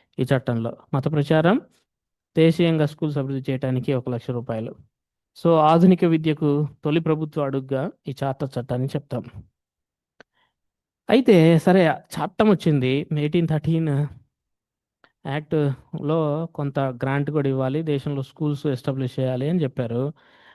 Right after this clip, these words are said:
అయితే ఎట్లా చెప్పాలి, మీడియం ఏంటి, స్కూల్స్‌లో మీడియంగా ఏది ఫాలో అవ్వాలి? అప్పటిదాకా అంతా సంస్కృతము లేదా లోకల్ లాంగ్వేజ్, మనకి ఇంగ్లీష్ రాదు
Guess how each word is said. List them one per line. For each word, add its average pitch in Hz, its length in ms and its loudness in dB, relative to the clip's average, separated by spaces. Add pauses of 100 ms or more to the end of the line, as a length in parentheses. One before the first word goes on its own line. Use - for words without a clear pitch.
అయితే 214 240 0
ఎట్లా 208 440 0
చెప్పాలి, 131 580 -2
మీడియం 208 760 6
ఏంటి, 135 540 -2
స్కూల్స్‌లో 196 540 -2
మీడియంగా 165 520 2
ఏది 196 320 0
ఫాలో 147 280 -2
అవ్వాలి? 120 340 -10 (1040)
అప్పటిదాకా 180 520 2
అంతా 180 540 4 (220)
సంస్కృతము 165 640 0
లేదా 170 400 2 (640)
లోకల్ 165 300 0
లాంగ్వేజ్, 123 420 -6 (340)
మనకి 151 240 0
ఇంగ్లీష్ 160 280 2
రాదు 135 400 0